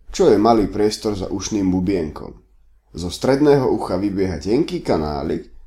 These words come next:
ktorý sa nazýva Eustachova trubica v ústí zadnej časti hrdla. V Eustachovej trubici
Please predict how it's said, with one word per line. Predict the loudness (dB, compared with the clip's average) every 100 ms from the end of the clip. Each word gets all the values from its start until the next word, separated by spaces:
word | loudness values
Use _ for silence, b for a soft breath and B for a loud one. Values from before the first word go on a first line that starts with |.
| -14
ktorý | -4 -2 -2
sa | 0
nazýva | -2 -2 0 0 0 -2
Eustachova | -4 -4 -6 -6 -6 -6
trubica | -4 -4 -4 -6 -8
v | -10 -6
ústí | -6 -6 -10 -6 -4 -6 -10 _ _ _ _ _ _ _ -12
zadnej | -2 0 2 0
časti | -2 -6 -8 -8
hrdla. | -6 -6 -6 -10 -14 _ _ _ _ _ _ _ _ _ _ _ _
V | 2
Eustachovej | 2 2 -4 0 2 2
trubici | 2 0 0 -2